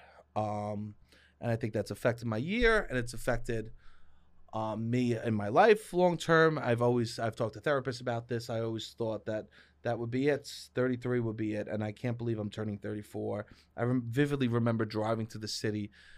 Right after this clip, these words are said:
at twenty-two years old, thinking, "Wow, I have eleven years to make it in comedy before I die."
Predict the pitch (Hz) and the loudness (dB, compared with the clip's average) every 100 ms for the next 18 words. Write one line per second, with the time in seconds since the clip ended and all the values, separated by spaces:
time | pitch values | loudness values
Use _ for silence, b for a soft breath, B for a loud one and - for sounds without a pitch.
0 | B - 110 - - 127 120 120 117 110 | B -6 -4 -6 -2 -2 -2 0 0 0
1 | 101 104 104 - 110 104 107 104 107 107 | 0 -2 -4 -6 -8 -6 -8 -4 -4 -4
2 | 110 104 107 110 117 113 107 104 - 104 | -4 -4 -2 -4 -2 -2 -2 -4 -6 -6
3 | 104 107 104 - 110 107 107 101 101 104 | -6 -6 -8 -8 -10 -10 -10 -12 -12 -10
4 | 104 101 101 101 104 | -10 -10 -10 -10 -12